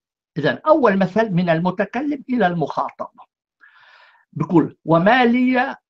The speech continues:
لا أعبد أنا الذي فطرني أنا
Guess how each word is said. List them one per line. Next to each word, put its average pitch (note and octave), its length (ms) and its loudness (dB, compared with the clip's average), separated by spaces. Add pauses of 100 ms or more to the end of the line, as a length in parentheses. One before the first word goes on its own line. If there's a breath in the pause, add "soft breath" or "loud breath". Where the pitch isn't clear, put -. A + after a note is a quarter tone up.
(260)
لا D#3+ 160 2
أعبد D#3 680 2
أنا D#3+ 360 0 (1000)
الذي G#3 400 0
فطرني D#3+ 760 -4 (720)
أنا D3 360 -2